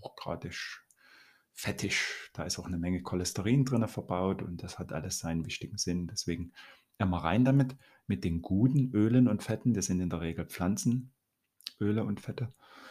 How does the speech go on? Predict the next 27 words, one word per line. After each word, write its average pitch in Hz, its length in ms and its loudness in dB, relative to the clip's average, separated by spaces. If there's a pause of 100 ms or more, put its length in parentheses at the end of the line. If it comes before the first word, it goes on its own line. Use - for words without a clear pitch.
(1300)
Und 95 200 0
da 90 100 0
hätten 110 320 2
wir 120 500 4 (500)
in 95 180 0
einer, 92 520 2 (880)
in 92 180 -2
dieser 139 400 6
Betrachtungsweise, 117 1300 0
das 107 180 -6
ist - 160 -12
jetzt - 300 -8
nur 80 360 -4 (560)
meine 85 280 2
Sicht 120 260 -2
der 123 80 -2
Dinge, 110 360 -2
so 87 180 -2
wie 82 80 -2
ich, - 400 -6
ähm, 92 360 -2
das - 180 -2
verstehe, 95 640 0
wahrnehme 104 500 0
und 92 120 -4
auch - 180 -10
weitergebe, 117 600 -4